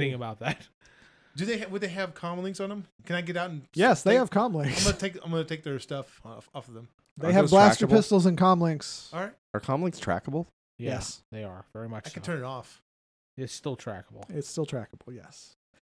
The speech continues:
Speaker 3: The official security ones, yes.
Speaker 2: All right, I'm gonna just ta-, take the data off of them, put it on mine, and throw 'em off the window.
Speaker 1: <laughs> What?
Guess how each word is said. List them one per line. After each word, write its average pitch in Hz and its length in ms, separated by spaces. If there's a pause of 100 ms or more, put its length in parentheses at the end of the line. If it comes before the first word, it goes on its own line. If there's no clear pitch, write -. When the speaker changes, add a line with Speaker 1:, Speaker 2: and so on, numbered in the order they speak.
(120)
Speaker 3:
The 180 100
official 208 340
security 196 380
ones, 190 280
yes. - 380 (600)
Speaker 2:
All 131 80
right, 143 160
I'm 156 140
gonna 160 60
just - 200 (340)
ta-, 165 80 (120)
take 170 180
the 143 60
data 143 240
off 143 180
of 151 60
them, 156 140
put 147 160
it - 20
on 139 140
mine, 143 220
and 131 80
throw 143 120
'em 143 80
off 135 140
the 131 60
window. 131 260 (380)
Speaker 1:
<laughs> 147 100 (400)
What? 427 200